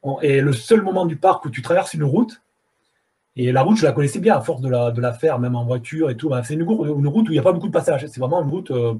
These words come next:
paumée, quoi. Mais quand même du bitume. Et là, la fois où on arrive là, on arrive à un endroit que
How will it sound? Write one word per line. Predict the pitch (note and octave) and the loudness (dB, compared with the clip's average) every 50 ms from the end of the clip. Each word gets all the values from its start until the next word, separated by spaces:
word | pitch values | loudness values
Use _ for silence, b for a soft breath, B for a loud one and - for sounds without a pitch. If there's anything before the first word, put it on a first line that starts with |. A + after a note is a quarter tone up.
| - _ | -6 _
paumée, | D#3 E3 D3+ D3 C3+ | -2 -2 0 0 -4
quoi. | - - A2 A2+ B B B B _ | -4 -8 -12 -14 B B B B _
Mais | C3 F3+ A3 | -2 0 2
quand | A3 E3 | 2 2
même | - G3+ | 2 2
du | E3+ E3+ | -2 -4
bitume. | F3 F3 - E3 C#3+ B2+ A2+ b b b b b b b b b b _ _ | -4 -6 -6 -6 -8 -8 -8 b b b b b b b b b b _ _
Et | B2+ | -2
là, | B2 D3+ D#3+ - - - F3+ E3 | 0 0 0 -2 -4 -8 -6 -4
la | D3 C#3 B2+ | -4 -4 -4
fois | - - G#3+ G3+ | 2 4 4 6
où | F3+ | 6
on | E3 | 4
arrive | D3 D3 C#3 B2+ | 2 2 0 2
là, | C3+ D3+ E3 D#3 - _ _ _ _ _ _ _ _ _ _ _ _ _ | 2 0 0 0 -6 _ _ _ _ _ _ _ _ _ _ _ _ _
on | C#3+ C3+ | -4 -2
arrive | D3 D3+ D3+ E3+ F3+ D#3+ | 0 2 2 2 2 2
à | D3+ | 2
un | C#3+ C#3+ C#3 | 2 2 0
endroit | D3 D3+ D3+ C3 D#3 E3+ E3+ D#3+ D3 A2+ | 0 0 2 2 4 4 4 2 0 -2
que | - C3+ | -8 -18